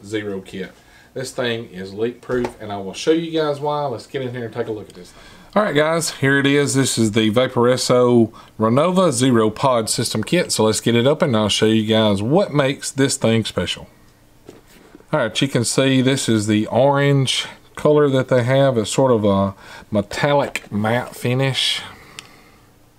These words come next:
This is the fire button, or the power button, excuse me. Five clicks turns it on, but we'll get to that in just a minute.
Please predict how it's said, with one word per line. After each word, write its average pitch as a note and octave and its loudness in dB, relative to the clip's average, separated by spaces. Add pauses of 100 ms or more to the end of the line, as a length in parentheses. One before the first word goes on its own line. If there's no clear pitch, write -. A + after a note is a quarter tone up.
(3000)
This C#3 0
is A2+ 2 (160)
the G#2 0
fire B2+ 0
button, A#2+ 0 (380)
or A2 2
the G#2 2
power B2+ 0
button, A2 2
excuse B2+ 0
me. B2 -2 (480)
Five A#2+ 0
clicks - -2
turns G#2+ 0
it G#2 0
on, B2+ 2
but - -6
we'll G2+ -2
get G#2 -2
to G2+ -2
that G2 -2
in F#2 -4
just A2 -2
a G#2 -2
minute. G2+ 0